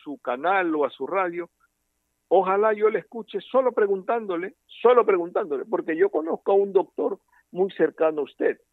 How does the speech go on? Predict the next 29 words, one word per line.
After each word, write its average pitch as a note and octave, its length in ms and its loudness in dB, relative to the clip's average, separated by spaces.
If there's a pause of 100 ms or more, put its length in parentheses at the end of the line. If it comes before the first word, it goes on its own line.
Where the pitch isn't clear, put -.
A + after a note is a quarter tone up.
(160)
alguien D#3+ 340 -2
que D#3 120 0
valoro D#3 340 4
mucho, A3 300 -8 (1120)
y D3+ 880 -4 (340)
le E3+ 200 2
pregunte F#3 680 -2
cuál A3+ 220 2
es G#3 60 0
el F#3+ 140 0
plan G#3+ 340 -2
de G3 140 -2
salud E3 320 -6
que E3 120 -4
tiene G3 220 -4
para F#3 160 -2
el E3 80 -2
Ecuador, A3 400 -2 (1120)
cuál G#3+ 220 2
es G#3+ 60 -4
la G3+ 80 -4
estructura G#3 760 -8
de D3 220 -6
salud F#3+ 400 -4
que D#3+ 120 -4
tiene G3 260 -2
para F3 160 0
el E3 60 -2
Ecuador. G#3+ 320 0